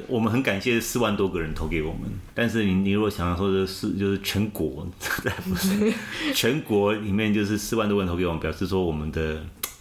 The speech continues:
不管我们，我们的发声，或是我们的努力，或是，或是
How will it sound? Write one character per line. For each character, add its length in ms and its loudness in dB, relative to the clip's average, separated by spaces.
不 100 0
管 180 2
我 60 -4
们， 160 -6
我 80 -2
们 140 0
的 80 0
发 260 0
声， 240 0
或 80 2
是 80 0
我 60 0
们 180 -2
的 60 -2
努 100 -2
力， 160 0
或 140 0
是， 160 -2
或 180 -2
是 160 0